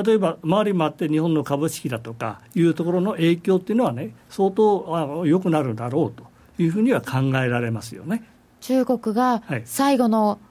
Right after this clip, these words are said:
Speaker 2: 頑張り、
Speaker 1: ええ。
Speaker 2: なんか、宿題、
Speaker 1: はい。
Speaker 2: いきなり最後の一週間でやるみたいですけど、
Speaker 1: ええ。
Speaker 2: そういう状況にあるので、
Speaker 1: はい。
Speaker 2: その分指標なんかも良くなると、
Speaker 1: はい。
Speaker 2: 日本株なん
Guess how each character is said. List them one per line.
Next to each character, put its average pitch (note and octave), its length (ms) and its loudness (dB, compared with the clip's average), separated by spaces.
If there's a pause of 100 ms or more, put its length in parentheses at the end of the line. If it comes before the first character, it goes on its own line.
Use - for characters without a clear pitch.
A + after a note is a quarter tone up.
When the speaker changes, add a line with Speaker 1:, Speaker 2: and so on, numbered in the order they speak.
Speaker 2:
頑 B3 200 4
張 A3+ 120 2
り、 G3 320 2 (100)
Speaker 1:
え D3+ 220 0
え。 - 0 - (280)
Speaker 2:
な A3 100 2
ん G3 40 2
か、 G3 320 0
宿 - 260 -2
題、 B3 500 2 (140)
Speaker 1:
は C#3+ 80 -4
い。 B2+ 40 -2
Speaker 2:
い A3 120 -4
き C4 100 2
な B3+ 120 2
り A#3+ 180 2
最 C4+ 180 2
後 A#3+ 80 2
の G#3+ 80 0
一 G#3+ 60 0
週 A#3+ 160 -2
間 A#3 140 2
で G3+ 60 0
や G#3 100 2
る A3 80 0
み A3+ 100 -2
た A#3 100 2
い G3+ 60 0
で G3 60 -2
す - 80 -8
け G#3 120 -2
ど、 G#3+ 280 2
Speaker 1:
え C3+ 160 0
え。 G#2+ 100 -4
Speaker 2:
そ D4 180 0
う D4 60 4
い D4 120 4
う C4+ 60 0
状 C#4+ 160 2
況 C#4+ 220 0
に C#4+ 140 -2
あ D4+ 100 2
る D4+ 120 0
の G#3+ 220 -4
で、 A3+ 300 2
Speaker 1:
は A#2 80 0
い。 - 80 -6 (240)
Speaker 2:
そ - 180 -4
の A4 140 2
分 A#4+ 100 2
指 B3+ 220 0
標 B3 180 2
な A#3+ 120 2
ん A#3 40 -4
か G3+ 80 0
も F3 100 -4
良 G3 120 -2
く G3 120 -6
な F3 120 -2
る D#3 120 -4
と、 A3+ 300 0
Speaker 1:
は D3 100 -2
い。 A#2 60 -6 (200)
Speaker 2:
日 G#3 80 2
本 G#3 140 2
株 F3+ 200 -4
な E3+ 120 -2
ん E3 80 -8